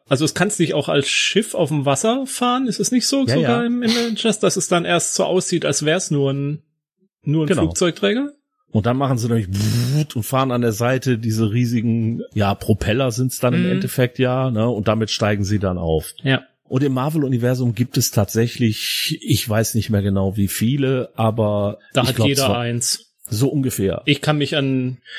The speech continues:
Speaker 1: ich hab vor Jahren mal irgendwelche Miss Marvel Comics gelesen oder so, da hatte sie dann auch einen eigenen Flugzeugträger irgendwie und, äh, da hat, wie gesagt, ich glaub, die gibt's im Dutzend billiger da.
Speaker 2: Also es,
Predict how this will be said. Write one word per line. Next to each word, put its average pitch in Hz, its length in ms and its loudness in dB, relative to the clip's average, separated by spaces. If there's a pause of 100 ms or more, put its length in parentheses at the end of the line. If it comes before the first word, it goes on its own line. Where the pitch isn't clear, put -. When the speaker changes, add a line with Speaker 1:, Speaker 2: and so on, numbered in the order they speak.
(320)
Speaker 1:
ich - 80 -6
hab - 80 -4
vor 131 160 0
Jahren 147 380 0
mal 143 180 0
irgendwelche 143 420 0
Miss 135 300 0
Marvel 139 880 0
Comics 143 460 0
gelesen 135 440 0
oder 131 200 2
so, 131 160 0
da 127 120 0
hatte 135 220 0
sie 127 140 2
dann 127 180 0
auch 135 220 0
einen 131 80 0
eigenen 123 340 0
Flugzeugträger 120 880 0
irgendwie 110 540 0
und, 113 320 0
äh, 113 80 2
da 113 160 0
hat, 117 100 0 (220)
wie 139 100 2
gesagt, 120 240 0
ich 127 100 -6
glaub, 151 200 0
die 131 100 0
gibt's - 480 -2
im 135 160 2
Dutzend 131 380 0
billiger 110 320 0
da. 101 240 -2 (1500)
Speaker 2:
Also 107 260 0
es, - 280 -2